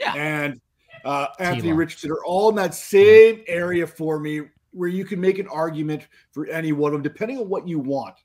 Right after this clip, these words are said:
Speaker 2: from your position, safety or
Speaker 1: And
Speaker 2: upside.
Speaker 1: that's such a good point, because, Joe, you were even shocked a few weeks ago when I mentioned that Tua led the league in passing yards. And so, like, it didn't
Speaker 3: What?
Speaker 1: feel that way.
Speaker 3: No.
Speaker 1: <laughs> Yeah.
Speaker 3: Like, what?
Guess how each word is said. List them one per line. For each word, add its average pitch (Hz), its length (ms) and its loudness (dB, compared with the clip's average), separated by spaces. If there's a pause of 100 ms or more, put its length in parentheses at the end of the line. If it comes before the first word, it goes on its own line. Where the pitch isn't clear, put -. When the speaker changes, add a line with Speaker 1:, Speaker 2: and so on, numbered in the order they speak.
Speaker 2:
from 135 140 -12
your 135 100 -6
position, 127 480 -8
safety 208 480 -2
or 151 220 -2
Speaker 1:
And 147 80 -2
Speaker 2:
upside. 214 100 0
Speaker 1:
that's 214 260 0
such - 400 -2
a 175 60 -4
good 156 240 -6
point, 143 240 -8
because, 160 300 -4
Joe, 180 260 -4
you 165 240 -4
were 226 140 -4
even 170 200 -8
shocked 170 320 -6
a 160 40 -16
few 202 160 -10
weeks 185 220 -8
ago 165 180 -6
when 156 100 -10
I 156 80 -4
mentioned 160 380 -8
that 156 220 -4 (260)
Tua 226 240 -4
led 165 400 -4
the 170 80 -6
league 165 280 -8
in 156 140 -8
passing 156 480 -4
yards. 127 460 -14
And 185 200 0
so, 180 200 -6
like, 170 260 -4
it 160 160 -10
didn't 196 400 -6
Speaker 3:
What? 117 160 -4
Speaker 1:
feel 233 140 -4
that 156 240 -4
way. 127 340 -12 (260)
Speaker 3:
No. 147 200 -6 (120)
Speaker 1:
<laughs> 208 120 -8
Yeah. 220 340 -6 (220)
Speaker 3:
Like, 120 100 -14 (100)
what? 151 280 -8